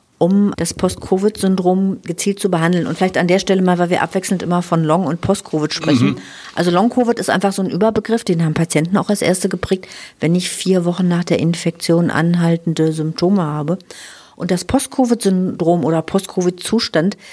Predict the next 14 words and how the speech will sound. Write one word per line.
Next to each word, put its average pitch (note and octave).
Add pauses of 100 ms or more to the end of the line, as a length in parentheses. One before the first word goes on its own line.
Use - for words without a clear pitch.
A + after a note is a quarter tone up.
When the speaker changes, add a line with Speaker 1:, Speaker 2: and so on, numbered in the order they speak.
(280)
Speaker 1:
das -
hat A3
die F#3
W G3
H F3+
O F3
versucht D#3+
zu -
definieren. D#3 (340)
Und E3
das, -
ähm, E3+ (300)
sind F3
also E3